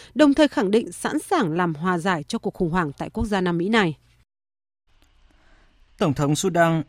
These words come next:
Speaker 2: Omar al-Bashir vừa bổ nhiệm ông Mohamed Tahir Ayala làm thủ tướng mới của nước này. Động thái diễn ra sau khi Tổng thống Bashir tuyên bố giải tán chính phủ cũng như là chính quyền các địa phương và thiết lập tình trạng khẩn cấp trên toàn quốc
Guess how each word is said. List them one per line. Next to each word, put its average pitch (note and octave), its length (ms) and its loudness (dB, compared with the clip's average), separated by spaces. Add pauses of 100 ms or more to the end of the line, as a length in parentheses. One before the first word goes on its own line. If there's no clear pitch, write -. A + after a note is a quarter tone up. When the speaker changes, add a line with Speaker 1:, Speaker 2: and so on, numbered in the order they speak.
(120)
Speaker 2:
Omar D#3 300 0
al-Bashir D3 840 2
vừa D3 80 -4
bổ C3+ 120 -2
nhiệm C3+ 300 2
ông D3+ 240 0
Mohamed D#3 480 0
Tahir D3+ 320 -2 (200)
Ayala C#3 560 -2 (280)
làm D#3+ 200 0
thủ D3+ 140 -4
tướng C#3 200 0
mới D3 140 2
của D3+ 120 -2
nước E3+ 100 0
này. C#3+ 240 0 (420)
Động E3 200 -8
thái D#3 200 -2
diễn F#3 200 -2
ra F3 220 0
sau D#3 180 -4
khi E3 140 -4
Tổng C#3 200 -2
thống B2+ 260 -4
Bashir D#3 300 -4 (120)
tuyên C#3+ 120 -2
bố C3+ 120 -4
giải D3+ 160 -6
tán C3 200 -2
chính E3+ 180 -4
phủ D#3+ 200 0
cũng D#3 180 -8
như E3+ 80 -2
là C3 120 0
chính D3 200 -2
quyền C#3+ 200 2
các F3+ 100 -2
địa F3 120 -2
phương D#3 280 0 (260)
và D3+ 160 -2
thiết A3+ 160 -2
lập G#3+ 120 -4
tình D3 140 0
trạng D3 180 -2
khẩn C3 140 -2
cấp G3+ 200 -4
trên E3 180 -2
toàn C3+ 280 -2
quốc A#3 180 0